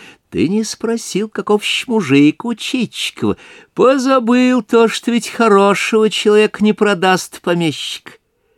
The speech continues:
Я готов голову положить, если мужик Чичикова не вор и не пьяница в последней степени, праздношатайка и буйного поведения".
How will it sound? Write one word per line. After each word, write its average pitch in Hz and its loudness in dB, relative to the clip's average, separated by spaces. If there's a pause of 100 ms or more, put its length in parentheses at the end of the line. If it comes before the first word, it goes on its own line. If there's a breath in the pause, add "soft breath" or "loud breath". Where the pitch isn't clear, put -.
(180)
Я 202 -2
готов 190 0
голову 110 0
положить, 95 -2 (340 soft breath)
если 113 2
мужик 113 2
Чичикова - -2
не 110 4
вор 160 2
и 101 4
не 98 0
пьяница 113 -2
в - -12
последней 104 -2
степени, 101 -2 (280 soft breath)
праздношатайка 110 0
и 98 2
буйного 87 -2
поведения". 78 -8